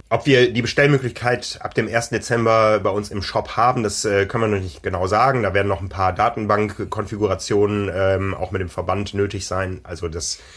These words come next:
wird kommen. Ja, das wird, ähm, Anfang Dezember kommen, sag ich mal, dass ihr den Pass bestellen könnt.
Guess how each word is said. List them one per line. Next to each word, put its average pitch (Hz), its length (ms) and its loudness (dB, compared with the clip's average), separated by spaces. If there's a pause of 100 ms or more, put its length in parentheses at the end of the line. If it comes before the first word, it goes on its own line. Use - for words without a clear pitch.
(160)
wird 110 180 0
kommen. 190 460 2 (420)
Ja, 98 160 2
das 104 200 -2
wird, 110 360 -2
ähm, 98 400 4
Anfang 117 400 0
Dezember 110 460 2
kommen, 151 320 0
sag 143 160 0
ich 135 140 -6
mal, 127 180 2
dass 107 140 -2
ihr 90 60 -10
den 98 140 0
Pass - 200 -8
bestellen 151 440 -2
könnt. 151 360 -4